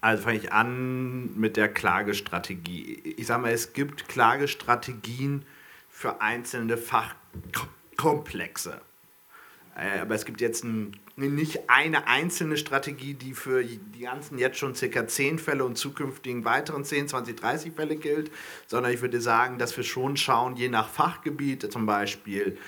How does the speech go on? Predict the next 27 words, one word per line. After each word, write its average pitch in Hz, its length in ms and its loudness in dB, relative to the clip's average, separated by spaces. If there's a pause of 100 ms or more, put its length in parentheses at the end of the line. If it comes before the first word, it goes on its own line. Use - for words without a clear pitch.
(200)
ich - 60 -20
sag 101 100 2
jetzt 101 180 -2
mal, 98 320 0 (1300)
Sicherheitspolitik, 135 1160 2
da 113 100 4
haben 117 220 2
wir 117 60 0
einen 113 100 -2
einzelnen, 110 800 -2 (120)
quasi 110 360 0
eine 110 180 -2
einzelne 107 400 -2
Strategie, 110 840 -8
die 113 120 -8
wir 110 80 -4
verfolgen, 110 560 0
durch 98 160 -10
die 90 80 -4
Auswahl 151 400 2
von 131 220 -6
Fällen 120 320 0
zum 113 180 -6
Beispiel. 110 720 0 (460)
Äh, 101 500 0
im 110 260 -2
Bereich 101 460 0